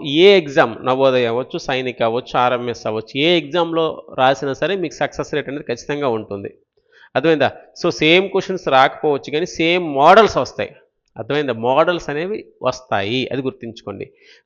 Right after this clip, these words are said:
So, అలా ప్రతి టాపిక్ కూడా మనం, ఆ, నాలుగు నాలుగు క్వశ్చన్ పేపర్స్‌గా డివైడ్ చేసేసుకున్నాం మ్యాథ్స్ని.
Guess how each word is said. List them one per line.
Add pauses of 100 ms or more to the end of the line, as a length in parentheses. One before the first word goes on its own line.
So,
అలా
ప్రతి
టాపిక్
కూడా
మనం, (460)
ఆ,
నాలుగు
నాలుగు (180)
క్వశ్చన్
పేపర్స్‌గా
డివైడ్
చేసేసుకున్నాం
మ్యాథ్స్ని.